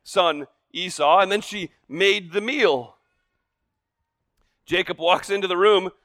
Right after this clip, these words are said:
wearing Esau's clothes with goat skin on him,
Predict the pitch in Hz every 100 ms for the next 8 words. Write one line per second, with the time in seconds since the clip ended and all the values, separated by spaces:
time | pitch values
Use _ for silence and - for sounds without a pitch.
0 | _ 151 202 202 190 214 214 202 208 -
1 | 202 196 214 156 147 - _ 208 233 -
2 | 196 190 165 175 170 196 240